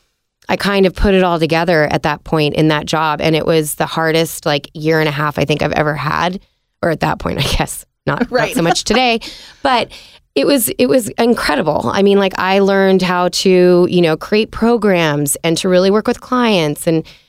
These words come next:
Speaker 1: to manage multiple things at once, and learned that managing multiple things at once was really what I loved to do. So it was, like, this very dynamic job that, you know, might not sound like the most exciting or award-winning,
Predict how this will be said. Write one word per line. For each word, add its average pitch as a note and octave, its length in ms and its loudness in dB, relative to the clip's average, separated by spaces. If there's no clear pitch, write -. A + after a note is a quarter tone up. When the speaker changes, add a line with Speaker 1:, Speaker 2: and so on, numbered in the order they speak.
Speaker 1:
to A3 120 0
manage G3+ 460 2
multiple F#3 400 0
things G#3 260 2
at G#3+ 100 0
once, F#3 320 -2
and F3 220 2
learned F#3+ 320 2
that F3+ 180 0
managing G#3 540 2
multiple E3 320 -2
things D#3 200 0
at E3+ 100 -2
once D#3 260 -4
was D#3 120 -8
really E3+ 300 0
what D#3+ 160 0
I D#3 60 0
loved D3+ 420 -4
to - 140 -4
do. D3 260 -2
So - 160 -2
it - 20 0
was, G3 140 0
like, G3 140 0
this F#3 120 -2
very A3 220 2
dynamic E3+ 480 0
job - 380 -4
that, E3 360 -2
you E3 160 -2
know, D#3 260 0
might E3+ 360 0
not F3 320 0
sound D#3 400 -2
like D3 240 -2
the F#3 80 2
most F3 460 2
exciting E3 640 2
or D3+ 340 0
award-winning, E3 840 2